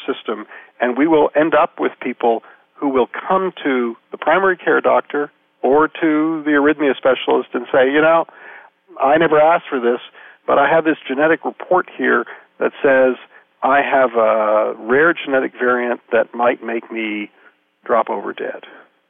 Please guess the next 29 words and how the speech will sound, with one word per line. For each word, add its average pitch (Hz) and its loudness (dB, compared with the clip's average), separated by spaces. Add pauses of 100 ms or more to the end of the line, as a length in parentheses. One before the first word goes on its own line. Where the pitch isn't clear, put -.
(420)
from 107 -8
the 104 -10
congenital 110 -4
long 98 -4
Q - -20
T - -16 (100)
syndrome. 95 -12
What 117 -8
do 131 0
you 131 2
think - -4
of - 2
that?" - -2 (640)
And 113 -2
so 131 4
that's 156 2
why 135 4
I 123 4
wrote 127 0
this 120 0
editorial 123 2 (100)
saying 120 0
that 117 2 (400)
I - -2
think 160 0
we 156 4
have 139 4
to 139 -2
think 139 -2